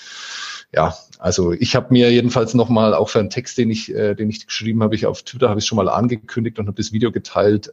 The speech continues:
ähm, aber ich kann nur jedem nochmal empfehlen, einfach Putin und Hockey einzugeben und sich diese eineinhalb Minuten von diesem All-Star-Spiel, das vor einem Jahr stattgefunden hat, ähm, ich glaube in Sochi war's, ähm, sich das nochmal anzuschauen.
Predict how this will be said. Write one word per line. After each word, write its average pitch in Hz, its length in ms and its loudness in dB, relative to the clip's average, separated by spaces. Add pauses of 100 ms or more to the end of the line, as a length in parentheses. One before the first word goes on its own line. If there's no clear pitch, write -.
ähm, 92 480 2
aber 92 460 0
ich - 120 -16
kann 101 180 -2
nur 98 120 0
jedem 95 260 2
nochmal 90 360 0
empfehlen, 98 360 -2
einfach 95 280 -10
Putin 113 300 -4
und 92 140 -4
Hockey 113 220 -2
einzugeben 95 540 -2
und 90 120 -4
sich 101 200 -8
diese 90 520 0
eineinhalb 95 380 0
Minuten 98 400 -2
von - 160 -4
diesem 90 240 -2 (380)
All-Star-Spiel, 113 720 2
das 107 120 2
vor 110 160 2
einem 98 220 2
Jahr 104 220 4
stattgefunden 104 600 -2
hat, - 320 -4
ähm, 92 500 -2 (120)
ich - 60 -20
glaube 95 240 0
in 92 60 -2
Sochi 110 420 -4
war's, 101 400 0 (600)
ähm, 85 800 -4
sich - 180 -4
das 107 140 -4
nochmal 95 240 2
anzuschauen. 95 840 0